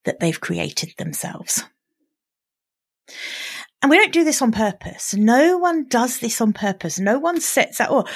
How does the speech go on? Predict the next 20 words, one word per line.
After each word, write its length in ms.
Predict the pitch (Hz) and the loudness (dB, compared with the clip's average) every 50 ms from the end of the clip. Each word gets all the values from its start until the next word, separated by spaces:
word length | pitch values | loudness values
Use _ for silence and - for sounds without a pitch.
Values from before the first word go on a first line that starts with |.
| - - - | -12 -10 -6
I'm 60 | - 208 | -4 0
just 200 | 269 370 - - | 0 0 2 2
gonna 140 | 440 349 | 0 0
do 220 | 254 226 254 269 262 | 0 0 2 4 4
a 40 | 233 | 4
light 280 | 208 202 202 196 190 | 6 6 4 4 4
version 340 | - 214 208 202 190 185 170 | 4 2 2 2 2 -2 -6
because 160 | 170 - 170 | -6 -4 -4
I 60 | 180 | -2
don't, 160 | 180 185 - 185 | -2 -2 -2 -2
I 100 | 190 185 | -2 -2
don't 220 | 190 190 - - | -2 -2 -4 -4
want 220 | 185 190 - - | -4 -4 -4 -4
to, 200 | - 214 185 117 - - | -4 -4 -4 -6 -6 -6
you 180 | - 214 220 190 | -2 0 0 2
know, 320 | 180 151 139 127 120 - - _ _ - - - - - - - | 2 0 -2 -4 -4 -6 -8 _ _ -16 -16 -16 -16 -10 -6 -4
I 40 | |
don't 280 | 208 208 190 156 120 - _ _ _ _ _ _ _ _ - | -4 -2 -4 -4 -8 -12 _ _ _ _ _ _ _ _ -6
want 400 | 220 190 202 214 226 220 - - | -2 2 4 4 4 2 -2 -4
to 360 | - - 196 170 170 170 170 | 0 2 2 4 2 2 0